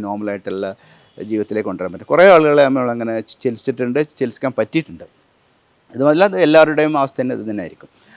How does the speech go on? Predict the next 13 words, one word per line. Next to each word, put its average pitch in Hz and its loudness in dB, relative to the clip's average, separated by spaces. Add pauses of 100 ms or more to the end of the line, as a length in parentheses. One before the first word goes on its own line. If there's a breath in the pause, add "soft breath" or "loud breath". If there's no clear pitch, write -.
(260 soft breath)
അപ്പോൾ, 208 0 (320)
ആ, - 2 (680)
ഇങ്ങനെ 214 -4 (180)
stroke-ിൻ്റെ 165 2 (260)
സി 127 -2 (160)
ടി, 151 0 (100)
എം 127 0 (120)
ആർ 131 0
ഐ, - 4 (200)
സി 123 -4 (100)
ടി 131 0
ആൻജിയോഗ്രാം, 120 -4 (120)
എം 113 -6